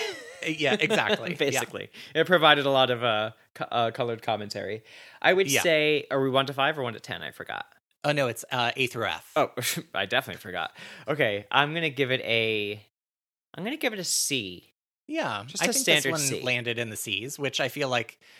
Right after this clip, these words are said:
Speaker 2: of the episodes we've watched so far, it's the one that had probably the l-, <sighs> like, I think Greavy was intended to be gross. Like, I think that
Speaker 1: Right.
Speaker 2: was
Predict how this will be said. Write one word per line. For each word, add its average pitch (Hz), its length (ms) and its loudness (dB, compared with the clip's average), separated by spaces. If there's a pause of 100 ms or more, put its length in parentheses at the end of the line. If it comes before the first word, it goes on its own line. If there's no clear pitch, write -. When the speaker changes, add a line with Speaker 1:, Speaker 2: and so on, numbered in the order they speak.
(320)
Speaker 2:
of 165 220 4
the 170 160 -2
episodes 127 460 -4
we've 127 120 -4
watched 110 300 0
so 113 160 -4
far, 113 460 -2
it's - 220 -8
the 135 100 -6
one 131 380 -4
that 120 260 -2
had 104 560 -2 (760)
probably 147 520 2
the 120 180 -4
l-, 110 480 -6
<sighs> - 1300 -20
like, 143 260 2 (300)
I 139 100 4
think 185 220 -6
Greavy 135 380 -2
was 127 200 -4
intended 117 600 -8
to 170 80 -6
be 170 140 -2
gross. 170 480 -4
Like, 131 160 0
I 135 40 0
think 127 180 -6
that - 80 2
Speaker 1:
Right. 110 60 0
Speaker 2:
was 107 160 -6